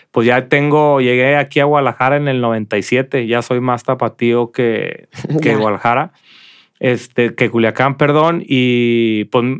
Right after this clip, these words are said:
Speaker 1: ¿qué me ha ayudado mucho? Yo tuve la fortuna de tomar una maestría aquí en el ipade. Y eso me ayudó mucho a, a poderme empezar a relacionar con los empresarios de aquí, de Guadalajara, y jugar un poquito de local.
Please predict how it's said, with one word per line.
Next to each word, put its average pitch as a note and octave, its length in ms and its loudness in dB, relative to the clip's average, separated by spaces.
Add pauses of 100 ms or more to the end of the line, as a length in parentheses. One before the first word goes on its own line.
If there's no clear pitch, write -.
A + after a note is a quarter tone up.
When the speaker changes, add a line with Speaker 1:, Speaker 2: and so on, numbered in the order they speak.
(260)
Speaker 1:
¿qué E3+ 120 2
me G3 100 2
ha - 20 2
ayudado F3+ 320 2
mucho? F#3+ 520 0
Yo C#3 200 -2
tuve D#3+ 200 2
la D#3 120 2
fortuna C3+ 480 -2
de - 60 -8
tomar B2+ 220 0
una C#3 140 0
maestría B2+ 400 -2
aquí C3 200 -2
en C#3 60 0
el C3+ 120 -2
ipade. B2 440 -2 (540)
Y B2+ 120 0
eso C3+ 220 2
me E3 80 2
ayudó C3 280 2
mucho C#3+ 520 2
a, A2+ 500 2
a - 220 -2
poderme C3 540 2
empezar C3+ 400 0
a - 20 2
relacionar A#2+ 640 0
con C#3+ 100 -2
los B2+ 140 -2
empresarios A#2 560 -2
de A#2+ 60 0
aquí, A#2 560 -2
de A2+ 200 0
Guadalajara, A2 720 -2
y A#2 80 -2
jugar A2+ 320 -2
un A2 80 -6
poquito A#2 400 -4
de A2+ 60 0
local. G#2+ 420 -2